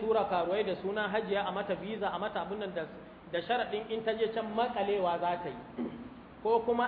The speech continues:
an haɗa baki da waɗansu wanda za su karɓe su a can, su zauna da su ana ɓarna iya period ɗin aikin haji, abun da aka biya su waɗannan ɗin matan, to za su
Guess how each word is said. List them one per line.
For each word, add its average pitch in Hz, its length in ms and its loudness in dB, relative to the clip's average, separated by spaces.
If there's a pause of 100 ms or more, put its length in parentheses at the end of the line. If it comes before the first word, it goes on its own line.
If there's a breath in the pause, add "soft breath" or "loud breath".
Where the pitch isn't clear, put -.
an 247 160 0
haɗa 240 260 2
baki 190 380 2
da 196 80 2
waɗansu 208 400 0
wanda 220 240 0
za 202 220 2
su 202 60 -2
karɓe 185 440 -2
su - 80 -6
a 156 100 -4
can, 214 220 -4 (460)
su 170 100 -6
zauna 214 480 4
da 170 140 0
su 202 100 -2
ana 208 260 0
ɓarna 175 360 0 (120)
iya 240 340 8 (100)
period 240 420 2
ɗin 196 160 0
aikin 196 360 4
haji, 208 360 4 (320)
abun 185 340 2
da 220 140 8
aka 214 260 6
biya 208 460 8
su 226 80 -2
waɗannan 190 680 6
ɗin 202 200 2
matan, 202 380 2 (480)
to 170 120 0
za 202 240 6
su 208 120 0